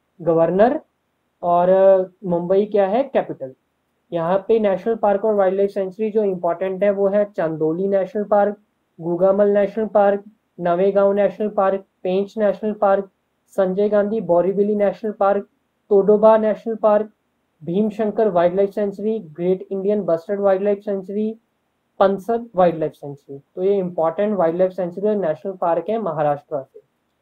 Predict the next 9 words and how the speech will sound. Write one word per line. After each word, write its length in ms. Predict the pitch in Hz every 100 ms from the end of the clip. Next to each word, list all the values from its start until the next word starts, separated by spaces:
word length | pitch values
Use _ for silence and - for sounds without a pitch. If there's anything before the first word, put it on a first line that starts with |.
| _ _ _ 160
आगे 240 | 151 190
बढ़ते 320 | 196 202 214
हैं, 380 | 208 220 220 220
अगली 240 | 175 180 214
news 320 | 214 214 208
है 320 | 214 240 254 _ _ _ _ -
iffco 420 | 202 - - 254
और 380 | 277 269 226 -
आईसीएआर। 1200 | 180 185 208 - 233 233 214 214 208 190 156 143